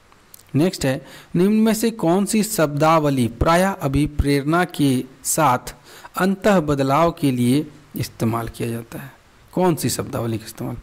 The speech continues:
अभिप्रेरणा के साथ किया जाता है? तो अभिप्रेरणा के साथ किया जाता है आवश्यकता। यदि आपको आवश्यकता है, यदि आप शिक्षक बनने की आवश्यकता है, आपके स-, क्यों बनना है?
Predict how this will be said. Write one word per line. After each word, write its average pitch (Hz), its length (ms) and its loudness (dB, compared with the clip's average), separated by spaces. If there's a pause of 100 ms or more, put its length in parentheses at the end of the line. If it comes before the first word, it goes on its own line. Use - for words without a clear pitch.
अभिप्रेरणा 135 560 0
के 131 120 -8
साथ 165 200 -2 (500)
किया 117 180 0
जाता 107 280 -6
है? 131 140 -8 (1120)
तो 151 60 -2
अभिप्रेरणा 156 800 0
के 143 200 -2
साथ 120 260 -4
किया - 220 -4
जाता 110 240 -4
है 139 380 -2 (1900)
आवश्यकता। - 840 -2 (1300)
यदि 147 380 0
आपको 135 500 -2
आवश्यकता 117 540 -4
है, 113 140 -2
यदि 143 200 0 (100)
आप 123 160 0
शिक्षक 131 400 -4
बनने 131 280 2
की 127 60 0
आवश्यकता 127 440 -4
है, 123 180 -8 (280)
आपके - 260 -2
स-, - 120 -6 (380)
क्यों 190 160 0
बनना 175 220 0
है? 175 80 -4